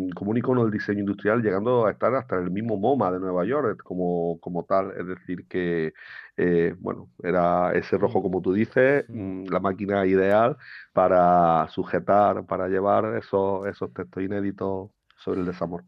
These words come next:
Speaker 2: Bueno, eh, exactamente, porque además de poder ver esas máquinas de escribir, no están ahí solo expuestas, sino que tienen un cometido, tienen un objetivo, ¿verdad, Víctor? Y es que autores almerienses,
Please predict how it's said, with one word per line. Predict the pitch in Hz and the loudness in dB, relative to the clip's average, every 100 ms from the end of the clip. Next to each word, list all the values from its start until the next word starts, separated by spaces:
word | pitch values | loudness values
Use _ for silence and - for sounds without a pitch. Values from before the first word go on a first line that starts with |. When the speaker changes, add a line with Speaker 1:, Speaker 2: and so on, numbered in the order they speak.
| _ | _
Speaker 2:
Bueno, | 127 143 165 - | -14 -10 -10 -10
eh, | 123 120 | -8 -8
exactamente, | 120 123 131 127 110 110 | -8 -8 -6 -6 -8 -8
porque | 113 110 117 113 113 110 | -10 -10 -8 -6 -6 -4
además | 117 110 110 117 120 | -4 -4 -4 -6 -6
de | 127 | -6
poder | 123 120 | -6 -6
ver | 117 120 | -6 -6
esas | 120 127 117 | -6 -6 -6
máquinas | 123 113 120 | -6 -8 -8
de | 123 | -10
escribir, | - 131 127 147 | -10 -8 -6 -6
no | 127 | -8
están | - 135 120 | -8 -10 -6
ahí | 117 117 | -8 -8
solo | 113 139 117 | -8 -6 -6
expuestas, | 113 127 120 156 147 | -8 -8 -8 -6 -6
sino | 147 117 123 | -6 -6 -6
que | 131 | -8
tienen | 113 117 131 160 | -8 -8 -6 -6
un | 135 | -8
cometido, | 131 127 123 113 101 104 | -8 -8 -8 -8 -8 -8
tienen | 117 165 165 | -6 -6 -6
un | 131 | -6
objetivo, | - 131 104 95 92 | -8 -10 -8 -10 -8
¿verdad, | 95 110 127 131 127 | -8 -6 -6 -6 -6
Víctor? | 127 135 170 156 | -6 -8 -8 -6
Y | 120 113 | -4 -6
es | 113 | -8
que | - 143 131 | -8 -6 -2
autores | 113 110 123 123 120 | -2 -4 -4 -6 -6
almerienses, | 135 131 147 151 151 175 175 | -8 -6 -4 -6 -6 -6 -6